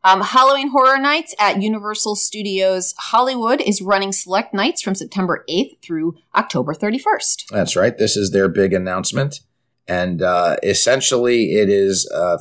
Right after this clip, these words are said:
Speaker 2: Thursday, Friday, Saturday, and Sunday from September eighth through, uh,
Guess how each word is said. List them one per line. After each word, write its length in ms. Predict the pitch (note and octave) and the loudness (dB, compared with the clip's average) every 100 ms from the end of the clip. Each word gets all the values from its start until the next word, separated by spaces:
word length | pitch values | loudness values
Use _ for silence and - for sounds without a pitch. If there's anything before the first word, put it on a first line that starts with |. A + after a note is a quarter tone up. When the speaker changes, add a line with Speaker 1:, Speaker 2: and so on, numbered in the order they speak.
| - | 0
Speaker 2:
Thursday, 380 | G#2 G2 G#2 | 2 2 0
Friday, 400 | F2+ F#2+ F#2+ F#2 | 0 0 0 0
Saturday, 540 | F2 F2 F2+ F2 F2 E2+ | -2 -2 -2 0 0 -2
and 200 | D#2 E2 | -4 -2
Sunday 680 | - D#2+ E2 D#2 C#2+ B1+ _ _ _ _ | 0 0 -4 -4 -6 -8 _ _ _ _
from 180 | - E2+ | -4 -2
September 600 | - F2 - F2+ F2+ - | -2 -2 -2 0 0 -2
eighth 380 | F2 E2 - - - | -2 -4 -6 -12 -20
through, 720 | - E2 E2+ E2 D#2+ D#2+ D2+ - _ - | -12 -4 -2 0 -2 -4 -8 -12 _ -6
uh, 160 | D#2+ | -4